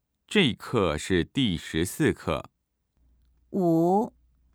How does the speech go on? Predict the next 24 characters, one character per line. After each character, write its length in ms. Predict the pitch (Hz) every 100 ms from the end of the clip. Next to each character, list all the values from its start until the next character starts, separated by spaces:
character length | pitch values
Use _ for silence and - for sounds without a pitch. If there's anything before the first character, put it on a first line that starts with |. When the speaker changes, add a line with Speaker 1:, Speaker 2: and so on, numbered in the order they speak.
| _
Speaker 2:
十 380 | - - 220 240
字 240 | 269 320 294
路 260 | 320 254
口。 760 | 202 - 175 131 120 117 170 - _ _ _ _ _ _ _ _ -
路 340 | 339 330 226
口。 840 | - - 185 113 90 73 165 - _ _ _ _ _ _ _ _ _
Speaker 1:
六、 460 | 127 151 110 78 - _ _ _ _ _
右。 460 | 120 156 143 78 - _ _ _ _ _ _ _ _ _
Speaker 2:
七、 680 | - - - 285 294 294 311 _ _ _ _
转。 720 | 233 202 156 139 139 156 208 - _ _ _ _ _ _ _ _ -
前 300 | - 240 254
面 320 | 339 302 262
十 260 | - 226 254
字 140 | 320
路 240 | 330 277
口 360 | 247 - 175 139
往 320 | 165 139 147
右 260 | 214 330 240
转， 440 | 208 151 117 - - _ _ -
就 180 | 269 214
到 220 | 214 175
他 260 | - 196
家 340 | 196 220 208 214
了。 280 | 202 139